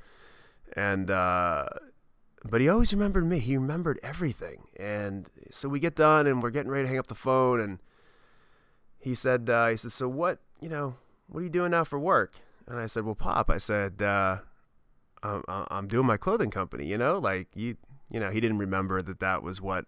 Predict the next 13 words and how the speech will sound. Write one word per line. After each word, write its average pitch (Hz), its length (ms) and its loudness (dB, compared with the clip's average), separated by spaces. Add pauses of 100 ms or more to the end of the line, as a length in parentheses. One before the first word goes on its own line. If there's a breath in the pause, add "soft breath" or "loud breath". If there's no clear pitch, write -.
I 85 80 -6
was 90 140 -8
getting 92 240 -8
inducted 90 420 -8
for 90 420 -6 (840 soft breath)
at 98 120 -8
Husson. 117 420 4 (800 loud breath)
And 92 100 -14
he 87 60 -10
said, 98 320 -4
"Well," 123 340 10 (460)
he 107 160 -6
goes, 95 720 -2